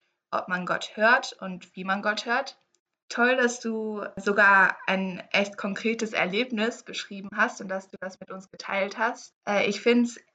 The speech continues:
wirklich ein cooles Zeugnis, dass du erlebt hast, dass Gott dir einfach Psalm sechs in den Kopf geworfen hat, sozusagen, als Gedanke.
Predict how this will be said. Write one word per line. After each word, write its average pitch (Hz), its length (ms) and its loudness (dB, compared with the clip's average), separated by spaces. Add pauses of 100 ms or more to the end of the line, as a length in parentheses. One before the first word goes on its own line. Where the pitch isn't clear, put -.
(160)
wirklich 220 800 2
ein 196 180 2
cooles 240 380 2
Zeugnis, 226 640 2
dass 190 440 2 (160)
du 202 200 -2
erlebt 202 520 4
hast, 202 380 2
dass 180 240 0
Gott 190 260 4
dir 170 320 4
einfach 180 400 -2
Psalm 220 300 2
sechs 220 320 0
in - 240 -8
den 185 140 -2
Kopf 220 260 -2
geworfen 180 500 -2
hat, - 180 -12
sozusagen, 180 840 -4
als - 280 -16
Gedanke. 196 600 -6